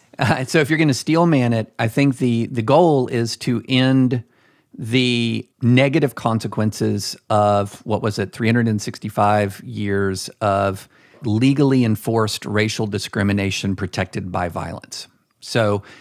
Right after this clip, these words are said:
if you look at American history, and this is something that, you know, we haven't yet talked too much about, is that, you know, from sixteen nineteen to nineteen sixty-four, we had some form of legally mandated malicious discrimination in this country.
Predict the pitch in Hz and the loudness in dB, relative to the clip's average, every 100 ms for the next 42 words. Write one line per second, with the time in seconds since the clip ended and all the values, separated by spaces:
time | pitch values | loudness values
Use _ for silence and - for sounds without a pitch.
0 | - _ _ 143 147 160 170 147 131 123 | -20 _ _ 0 4 4 4 2 2 2
1 | 117 135 - 104 104 127 156 156 143 123 | 0 -2 -2 -4 -4 -4 -2 0 2 0
2 | 110 90 113 110 101 123 110 104 - _ | -2 -4 -4 -2 0 0 0 -6 -16 _
3 | 107 90 - - 123 - - - 98 95 | -8 -8 -10 0 0 0 -8 -6 -6 -6
4 | - 101 196 143 98 98 92 - 101 - | -6 0 2 2 0 -4 -8 -6 -8 -8
5 | _ _ _ _ 190 143 - 104 - 120 | _ _ _ _ 0 0 0 -2 -2 -6
6 | - 107 110 160 - 123 107 107 104 107 | -2 0 0 -2 0 0 0 0 -2 -2
7 | 107 98 - - 104 - 156 117 120 117 | -4 -6 -8 -10 -10 -2 0 2 0 0
8 | 110 95 - 147 135 143 135 - 135 127 | -2 -2 -4 0 2 2 -2 -2 0 2
9 | 101 92 98 - - _ _ _ _ _ | 0 -2 -6 -10 -20 _ _ _ _ _
10 | 120 110 110 131 180 165 165 143 135 117 | -2 0 0 2 2 6 4 6 4 4
11 | 117 120 147 147 151 127 117 104 107 104 | 4 4 4 4 2 2 0 0 0 -2
12 | - - 110 107 110 131 147 - 131 117 | -4 0 2 2 2 0 0 0 -2 -2
13 | - - _ _ _ _ 123 113 - 123 | -6 -10 _ _ _ _ -6 -6 0 0
14 | 107 101 90 - 92 92 87 - - - | 2 0 -4 -6 -6 -8 -8 -10 -12 -12
15 | - | -16